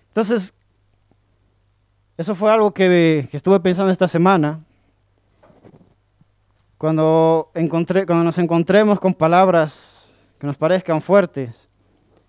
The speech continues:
veamos que detrás de esas palabras hay amor, y hay mucho amor. Igual que las palabras que hablan de la misericordia de Dios y de su amor.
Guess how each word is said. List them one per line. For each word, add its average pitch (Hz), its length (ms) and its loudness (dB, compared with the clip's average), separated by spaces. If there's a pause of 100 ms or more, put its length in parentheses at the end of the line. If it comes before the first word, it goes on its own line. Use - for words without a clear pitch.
(340)
veamos 165 440 2
que 147 420 -10
detrás 160 420 -2
de 170 80 -6
esas 165 180 -4
palabras 156 520 -2
hay 156 140 -4
amor, 147 320 -6 (840)
y 135 120 -12
hay 165 100 -4
mucho 185 280 -4
amor. 175 320 -6 (2000)
Igual 202 520 4 (500)
que 156 100 -6
las 151 120 -2
palabras 185 360 2
que 190 100 -4
hablan 196 300 0
de 170 80 0
la 165 100 -2
misericordia 170 720 -2
de 160 60 -2
Dios 175 300 -2
y 160 40 -4
de 147 120 -4
su 147 100 -8
amor. 156 300 -6